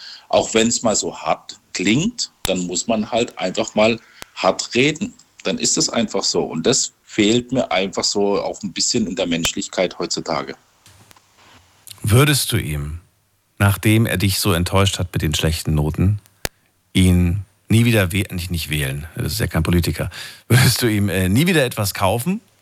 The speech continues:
Speaker 2: oder würdest du ihm trotzdem noch was kaufen?
Speaker 1: Nein, ich würde, also, ich,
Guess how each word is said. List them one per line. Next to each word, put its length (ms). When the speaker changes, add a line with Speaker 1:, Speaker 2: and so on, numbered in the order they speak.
Speaker 2:
oder 240
würdest 280
du 40
ihm 60
trotzdem 360
noch 180
was 160
kaufen? 360
Speaker 1:
Nein, 500
ich 220
würde, 240
also, 280
ich, 400